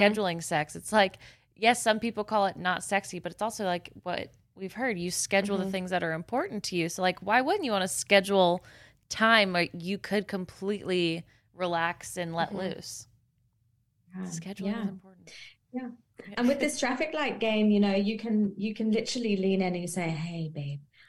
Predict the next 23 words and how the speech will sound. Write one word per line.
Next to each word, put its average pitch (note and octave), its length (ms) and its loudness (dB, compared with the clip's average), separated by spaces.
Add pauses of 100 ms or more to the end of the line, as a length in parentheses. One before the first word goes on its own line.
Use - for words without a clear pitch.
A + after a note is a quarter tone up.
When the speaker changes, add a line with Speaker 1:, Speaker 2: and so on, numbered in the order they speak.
(160)
Speaker 3:
give F3+ 120 0
me F3 120 4
a D3+ 60 0
color." - 460 -6 (320)
Like, D#3 160 -10
"What E3+ 180 -10
color?" E3 240 -8
And - 540 -20
you'd F3 140 -6
be E3+ 60 -6
like, D#3 300 -2
"Oh, C4+ 160 4
green. G3 760 4
Oh, B4+ 280 4
green." E4+ 500 6
Speaker 1:
<laughs> D#4+ 680 4
Speaker 3:
Yay! B4+ 1300 4
<laughs> - 60 0 (1200)
Or C4+ 60 2
you C#4+ 40 4
can C4+ 120 2
be B3+ 120 -4
like, A3 220 -4